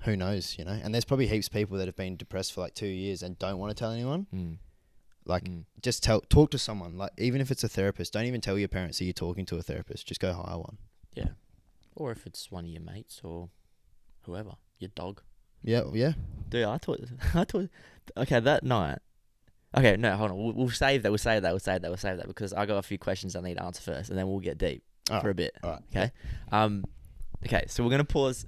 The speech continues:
Speaker 2: pause the highs and lows. We haven't even really started it, but all right, we've got a few questions. Um, not a lot. Um, so the first one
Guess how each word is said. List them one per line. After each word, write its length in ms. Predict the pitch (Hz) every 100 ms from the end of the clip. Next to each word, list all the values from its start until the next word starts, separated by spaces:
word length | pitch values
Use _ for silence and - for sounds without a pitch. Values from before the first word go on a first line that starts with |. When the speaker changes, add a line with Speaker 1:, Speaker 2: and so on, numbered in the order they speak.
| -
Speaker 2:
pause 260 | 131 135 123
the 80 |
highs 240 | 117 110 110
and 100 | 98
lows. 300 | 80 98 - -
We 100 | 113
haven't 140 | 123
even 120 | 120
really 140 | 113 107
started 400 | - 90 87 82
it, 140 | -
but 180 | - - - _ _ _ - - -
all 60 |
right, 120 | 98 -
we've 60 | 113
got 80 | 139
a 40 |
few 140 | 143 131
questions. 680 | 101 95 - 82 120 - - -
Um, 240 | 95 95
not 200 | 98 113
a 60 | 98
lot. 340 | 92 85 - - - - -
Um, 600 | 95 95 95 92 95 92 - - - - - -
so 120 | -
the 100 | 113
first 440 | 107 - 123 139 -
one 400 | 117 107 104